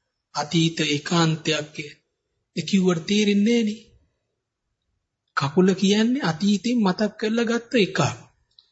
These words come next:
කසල ගොඩක්. හොදලා ගන්න දෙයක් නෑ ඒ නිමිත්තේ. ආයි බලන්න දෙයක් නෑ. ඒ කකුල හරහා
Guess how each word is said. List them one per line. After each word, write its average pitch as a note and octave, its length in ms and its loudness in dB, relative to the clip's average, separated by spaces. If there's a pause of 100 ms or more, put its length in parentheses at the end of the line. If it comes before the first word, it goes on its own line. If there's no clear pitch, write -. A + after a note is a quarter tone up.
(560)
කසල E3 460 0 (180)
ගොඩක්. D#3+ 420 0 (1200)
හොදලා F3 600 2
ගන්න F#3 340 0
දෙයක් F#3+ 280 -2
නෑ F#3 340 -2
ඒ G3 180 0
නිමිත්තේ. F3+ 460 -4
ආයි D3+ 180 -2
බලන්න F3 480 2 (100)
දෙයක් F3+ 300 2
නෑ. E3+ 260 0 (1600)
ඒ D#3+ 200 0 (280)
කකුල F#3 440 2
හරහා G3+ 540 2